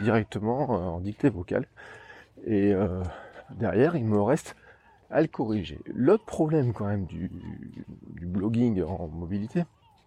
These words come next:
pour moi, c'est que, ben, le blogging reste quand même encore un truc qui reste assez technique, voilà, faut, faut pas se le mentir, hein. Si on prend le type de contenu, euh,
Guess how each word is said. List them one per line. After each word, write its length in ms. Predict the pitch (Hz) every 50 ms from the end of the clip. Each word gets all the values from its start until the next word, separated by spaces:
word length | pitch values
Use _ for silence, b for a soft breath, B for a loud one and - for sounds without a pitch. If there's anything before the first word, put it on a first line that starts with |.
| _ _ _ _ _ _ _ - - _ _ - - - _
pour 180 | - 110 95
moi, 180 | 110 113 139 151
c'est 200 | 127 - 110 107
que, 200 | - - 135 139 - b b b b b b b b b b b b b _ _
ben, 480 | - 107 107 104 120 127 117 98 113 101
le 160 | 120 139 147
blogging 400 | 143 135 131 123 123 170 190 147
reste 280 | 113 147 165 - - -
quand 80 | - 127
même 160 | 143 165 151
encore 340 | 127 113 - 151 151 156 151
un 340 | 139 120 120 107 107 107 104
truc 260 | - - - 156 156
qui 320 | - - - 113 113 113 104
reste 320 | 95 120 139 - - -
assez 260 | - 117 - - 175 160
technique, 560 | - - 120 - - - 107 117 131 - - 85
voilà, 480 | 92 85 78 101 104 120 107 80 82 80 80
faut, 380 | - - 90 95 78 80 80 76
faut 160 | - - -
pas 100 | - 113
se 160 | 113 - - 110
le 80 | 92
mentir, 360 | 78 87 - - 190 202 175
hein. 100 | 156 147
Si 160 | 147 - - 127
on 80 | 104
prend 220 | 90 - - 131 151
le 280 | 120 107 95 87 92
type 200 | - - - 131
de 80 | 120 127
contenu, 500 | - - 101 90 - - 110 120 123 123
euh, 60 | 117